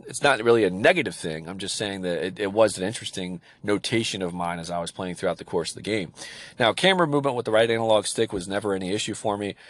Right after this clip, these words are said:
I always felt full control over the camera and its direction, the movement, the speed of it was great. Some games you're just all over the place 'cause it's way too loose, and other games it just takes forever to turn just from left to right.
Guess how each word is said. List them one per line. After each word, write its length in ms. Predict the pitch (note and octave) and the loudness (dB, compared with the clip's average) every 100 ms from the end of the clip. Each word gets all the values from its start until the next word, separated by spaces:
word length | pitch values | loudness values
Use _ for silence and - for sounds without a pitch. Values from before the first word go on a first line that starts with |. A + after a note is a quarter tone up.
| - | -2
I 140 | - A#2 | 6 8
always 300 | C3+ C3 - | 8 6 4
felt 240 | A#2+ A2 | 6 6
full 260 | - C#3 D3+ | 4 2 2
control 540 | C#3 A#2+ C3 A2+ A2+ | 0 -4 0 2 2
over 240 | G#2+ A#2 A#2+ | 2 0 0
the 100 | A2+ | -4
camera 460 | - A2+ G#2+ A2 | -6 -6 -2 -2
and 240 | F#2 G2 A2+ | -2 -4 -6
its 100 | - | -6
direction, 520 | G2+ G2+ G2+ G#2+ G2 | -2 -2 -2 -4 -6
the 80 | E2+ | -2
movement, 560 | G2+ B2 G#2+ A2 G#2+ | 2 2 2 -4 -4
the 80 | F#2 | -6
speed 360 | - - B2+ A#2+ | -8 -4 0 2
of 140 | A#2 | 2
it 80 | G#2 | 0
was 160 | G2 F#2 | -6 -6
great. 320 | G2+ G#2+ G2 | -4 -4 -4
Some 220 | F#2+ G2 | -8 -8
games 340 | F#2+ F#2+ F#2 | -8 -8 -8
you're 100 | F2 | -8
just 200 | F2 F2 | -8 -6
all 260 | - G2 G2 | 2 4 4
over 160 | G2+ G2 | 2 -2
the 100 | F#2 | -4
place 300 | F#2+ F#2 - | -4 -2 -4
'cause 140 | F2+ | -6
it's 100 | E2 | -8
way 220 | F#2 F#2+ | -6 -6
too 160 | - D#2 | -6 -4
loose, 380 | F#2+ B2+ A#2 F#2 | 0 0 0 -4
and 80 | |
other 160 | F#2+ G2+ | -4 -4
games 360 | G2 F#2+ F#2+ F2 | -6 -6 -6 -8
it 40 | |
just 180 | E2+ - | -10 -8
takes 180 | F2 - | -8 -6
forever 340 | D#2+ G2 G#2 | 0 0 0
to 80 | F#2+ | -4
turn 340 | - F#2+ F#2+ | -6 -6 -6
just 180 | F2+ - | -6 -8
from 160 | D#2+ E2+ | -8 -4
left 220 | F2 - | -4 -6
to 60 | |
right. 300 | D2+ A2 A2 | 0 2 2